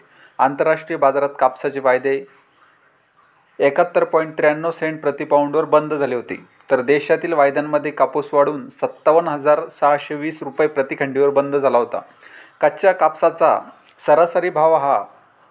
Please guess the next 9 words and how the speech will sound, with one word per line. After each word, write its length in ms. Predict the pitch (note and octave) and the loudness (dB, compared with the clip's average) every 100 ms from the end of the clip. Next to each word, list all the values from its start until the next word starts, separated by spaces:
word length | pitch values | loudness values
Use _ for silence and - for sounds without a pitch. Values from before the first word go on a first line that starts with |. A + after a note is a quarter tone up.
| _ _ _ _ _ - | _ _ _ _ _ -18
सहा 400 | - E3 E3+ D#3 | 0 2 4 2
हजार 280 | C#3+ D#3 D#3+ | 0 0 2
सातशे 520 | - E3 - E3+ A#2+ - - | 0 -2 -2 -6 -6 -8 -10
ते 100 | - | -6
सात 320 | C#3 - D#3 E3 | -4 0 0 0
हजार 240 | D3+ D3 | -4 -4
सहाशे 420 | D3 D3 D3 - | 0 2 2 -2
रुपयांच्या 440 | C#3+ C3 C#3+ C3+ D3 | -6 -2 -2 -2 -2
दरम्यान 520 | C3+ C3+ C#3 D3+ | 2 2 0 -2